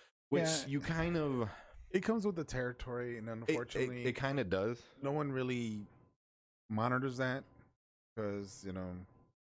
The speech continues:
Speaker 1: You know,
Speaker 2: I
Speaker 1: I
Speaker 2: don't
Speaker 1: mean, it's
Speaker 2: know. If,
Speaker 1: something
Speaker 2: if
Speaker 1: that
Speaker 2: you, right, like in
Speaker 1: needs a
Speaker 2: WoW,
Speaker 1: change.
Speaker 2: in WoW, if you type out,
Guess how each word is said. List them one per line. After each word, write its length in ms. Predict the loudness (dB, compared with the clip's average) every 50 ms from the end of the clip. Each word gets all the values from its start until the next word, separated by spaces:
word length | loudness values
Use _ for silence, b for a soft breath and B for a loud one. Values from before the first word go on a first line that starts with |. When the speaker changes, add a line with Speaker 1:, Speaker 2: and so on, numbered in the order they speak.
| _ _ _ _ _ _ _ _ _ _ -4 0
Speaker 1:
You 60 | 2 4
know, 80 | 4 2
Speaker 2:
I 20 | 2
Speaker 1:
I 20 | 2 2
Speaker 2:
don't 60 | 2
Speaker 1:
mean, 140 | 4 4 2
it's 80 | 4 4
Speaker 2:
know. 60 | 4
If, 80 | 4 4
Speaker 1:
something 100 | 2 2
Speaker 2:
if 60 | 2
Speaker 1:
that 160 | 2 2 0
Speaker 2:
you, 120 | -2 -4 -6 B B B B -6
right, 260 | -4 -4 -4 -4 -4
like 160 | -6 -6 -6
in 140 | -6 -4 -2
Speaker 1:
needs 120 | -2 0 0 0
a 20 |
Speaker 2:
WoW, 20 |
Speaker 1:
change. 460 | -2 -2 -2 -4 -4 -8 -12 -14 -18 -20 _ _ -8 -4
Speaker 2:
in 120 | -4 -2
WoW, 260 | 0 2 2 2 2
if 160 | 0 -2 -2
you 180 | -2 -2 -2 -2
type 320 | -4 -4 -2 -2 0 0
out, 320 | 0 0 2 2 0 -2